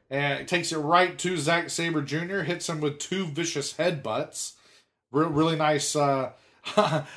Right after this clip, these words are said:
either a really nice job selling by Zack Sabre Junior, or he was actually seeing stars and about to throw up,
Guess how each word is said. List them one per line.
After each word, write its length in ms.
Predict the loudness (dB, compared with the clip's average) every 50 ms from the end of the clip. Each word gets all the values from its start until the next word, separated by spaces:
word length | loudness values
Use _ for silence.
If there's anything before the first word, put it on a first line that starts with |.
| 0 6
either 300 | 8 10 10 10 10 8
a 80 | 6 4
really 380 | 4 4 4 4 4 6 6
nice 260 | 6 6 4 4 2
job 340 | 2 4 6 6 6 4 2
selling 680 | 0 0 0 2 4 4 6 6 4 2 0 -2 -8 -12 -14 -20 -20 _ _
by 160 | 2 4 4 4
Zack 320 | 6 6 4 4 4 2
Sabre 300 | 0 0 0 0 -2 -4
Junior, 560 | -4 -4 -4 -4 -4 -4 -4 -4 -4 -4 -6 -10 _ _ _ _ _ _ 0
or 340 | 2 4 6 6 6 4 4
he 120 | 2 4
was 200 | 4 2 2 4
actually 840 | 4 2 2 2 0 -4 -4 0 4 4 6 6 6 4 0 -4 -10 -20 -20 _
seeing 460 | -10 -6 -2 2 2 2 2 2 -2 -6
stars 520 | -4 0 2 2 4 4 4 2 0 -2
and 100 | -4 -6
about 300 | -4 -2 -2 -2 -4 -6
to 80 | -14 -10
throw 340 | -6 -4 -2 -2 0 0
up, 240 | 0 -2 -2 -4 -8